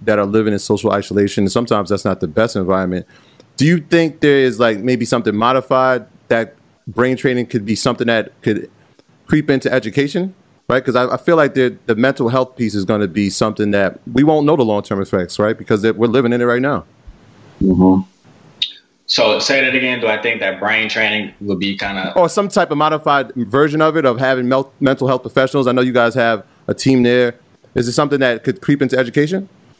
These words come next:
Speaker 2: Yeah, I mean, we, we've been looking at, um, wanting to be able to put this into, like, school settings, but it's a, just a lot of red tape involved in that.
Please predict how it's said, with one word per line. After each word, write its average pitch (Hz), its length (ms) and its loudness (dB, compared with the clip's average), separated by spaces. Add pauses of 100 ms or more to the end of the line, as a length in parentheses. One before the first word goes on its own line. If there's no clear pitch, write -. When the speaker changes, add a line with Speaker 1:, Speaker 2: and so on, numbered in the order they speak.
(1160)
Speaker 2:
Yeah, 127 280 0
I 101 80 -4
mean, 104 220 -2
we, 127 280 0
we've 131 180 0
been 117 220 -2
looking 120 320 -2
at, 110 420 -2
um, 95 560 -2 (840)
wanting 131 480 0
to 110 120 0
be 107 120 2
able 104 160 0
to - 60 -12
put - 200 -4
this 104 220 -2
into, 98 240 -2
like, 92 320 -2
school 135 420 2
settings, 107 560 -2
but 98 180 -2
it's 104 140 -4
a, 104 100 -4
just 104 220 -2
a 90 40 -2
lot 92 320 0
of 87 100 -6
red 92 260 -2
tape - 280 -4
involved 80 500 -4
in 82 80 -8
that. 82 300 -6